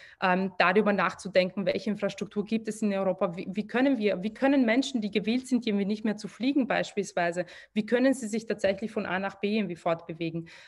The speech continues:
äh, wenn sie irgendwie längere Strecken, ähm, hi-, sozusagen, ähm, absolvieren müssen als von Bregenz nach Wien oder,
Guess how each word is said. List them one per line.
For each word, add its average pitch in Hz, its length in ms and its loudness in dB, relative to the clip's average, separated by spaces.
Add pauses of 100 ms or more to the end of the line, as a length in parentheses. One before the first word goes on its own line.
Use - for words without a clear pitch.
(120)
äh, 185 240 4
wenn 190 180 2
sie 208 160 2
irgendwie 185 220 2
längere 185 340 2
Strecken, 175 580 -2
ähm, 170 440 -2 (100)
hi-, 202 300 -6 (260)
sozusagen, 180 720 -2
ähm, 170 220 -4
absolvieren 185 580 0
müssen 180 320 -2
als 170 320 0
von 170 300 -2
Bregenz 165 420 0
nach - 160 -10
Wien 165 240 -2
oder, 151 360 -4